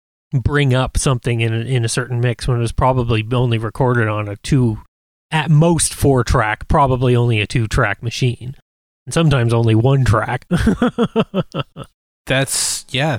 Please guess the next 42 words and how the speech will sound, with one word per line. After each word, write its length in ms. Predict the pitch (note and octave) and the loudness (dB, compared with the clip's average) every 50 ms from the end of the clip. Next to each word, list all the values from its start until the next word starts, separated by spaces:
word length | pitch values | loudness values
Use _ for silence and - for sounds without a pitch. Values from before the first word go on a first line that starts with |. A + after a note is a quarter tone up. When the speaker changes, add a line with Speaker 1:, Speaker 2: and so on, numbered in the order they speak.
| - - | -4 -4
Speaker 2:
that, 120 | C3 A#2+ | -2 -2
I 80 | C3 B2+ | -2 -2
mean, 220 | B2+ C3 C3 B2+ | -2 -2 -2 0
that's, 420 | B2 B2 B2+ B2 - - - - - - - - - - - - - - _ _ _ - _ _ _ - | 0 -2 -2 -2 -4 -8 -10 -12 -14 -18 -20 -20 -20 -20 -20 -20 -20 -20 _ _ _ -20 _ _ _ -6
it's 220 | - D#3+ D#3 - | -4 -4 -2 -4
crazy 400 | - - D3 C#3+ D3+ F3+ G3+ F#3+ | -4 -4 -2 -2 0 0 0 0
to 100 | F3 D#3 | 0 -2
think 280 | C3+ - - D3+ C#3 C3+ | -2 -2 -4 -4 -4 -4
of 100 | B2+ G#2+ | -4 -4
how 180 | A2 A#2 A2+ A2+ | -4 -4 -4 -4
far 340 | - - - B2 B2 A#2 | -4 -2 -2 0 0 0
it's 140 | G#2+ G2+ - | -2 -4 -6
come, 340 | - - C3+ C#3 B2+ G#2+ G2+ | -6 -4 -2 0 0 -2 -2
but 280 | G2+ A2 G#2 G#2 - A2+ | -2 -4 -4 -4 -4 -4
yeah, 340 | A#2+ B2+ C#3 C#3+ A#2+ G#2 | -2 0 0 0 0 -2
you 360 | G2 F#2+ G2+ G#2+ A2+ A#2+ A#2+ A2+ | -4 -6 -8 -8 -6 -6 -4 -2
know, 280 | A2 G#2+ G#2+ G#2+ G#2 | -2 -2 -2 -2 -4
and 220 | G#2 G#2 G2+ G2+ - - - - - - - _ _ _ - | -4 -4 -6 -8 -10 -14 -20 -20 -20 -20 -20 _ _ _ -8
I 80 | B2+ C3 | -6 -4
think 200 | D#3 F#3+ F3+ B2+ | -2 -2 0 0
Buddy 220 | D#3 D#3 D#3 C#3 | 0 0 0 -2
Holly 360 | A2 A#2 C3 C3 C#3+ D3 C3+ | -2 0 0 0 0 0 0
was 240 | A#2 A2 G#2 G2+ - | -2 -4 -4 -6 -6
one 120 | A#2+ A#2 | -6 -6
of 60 | A2 G2+ | -6 -6
the 80 | G2+ | -8
first 300 | - - - G#2+ G2+ - | -10 -8 -8 -8 -8 -8
people 320 | - - A2 G#2+ A2 G#2+ G2+ | -10 -10 -8 -6 -6 -8 -6
that, 220 | G2+ F#2+ F#2 F2 - - _ _ _ _ _ _ | -6 -8 -10 -10 -14 -20 _ _ _ _ _ _
you 100 | - A#2+ | -10 -8
know, 80 | G#2 G#2 | -8 -6
got 220 | G2+ A2 G#2+ G#2 | -4 -4 -4 -4
into 240 | G2+ G2+ G2 G2 A#2 | -4 -6 -8 -8 -8
overdubbing 840 | G#2+ - A2 A2 G#2+ A2 G#2+ G2 G2 F#2 F#2 F#2 F#2+ F#2 F2+ F2 F2 | -8 -8 -8 -6 -6 -6 -6 -6 -8 -8 -10 -10 -10 -10 -12 -12 -14
and, 200 | F2 E2+ E2+ E2+ - - _ _ _ _ | -14 -16 -16 -18 -20 -20 _ _ _ _
you 80 | - A2+ | -12 -10
know, 240 | G#2+ G#2 G2+ G2 F#2+ G2 _ _ _ _ _ _ _ - | -8 -8 -8 -10 -12 -14 _ _ _ _ _ _ _ -14
more 240 | A#2+ A#2 A2+ A2 A2 | -10 -8 -6 -6 -6
than 300 | G#2 G2+ G2 F#2+ G2 - - - - - - - _ _ - | -6 -8 -10 -10 -12 -12 -12 -12 -12 -12 -12 -16 _ _ -14
a 80 | A#2 | -14
few 260 | - - A2 G#2 G2 | -12 -12 -12 -12 -12
tracks. 680 | F#2+ - - G#2+ G2+ F#2+ F#2+ F#2+ - - - - - - | -12 -12 -12 -12 -12 -12 -12 -14 -16 -16 -18 -18 -20 -20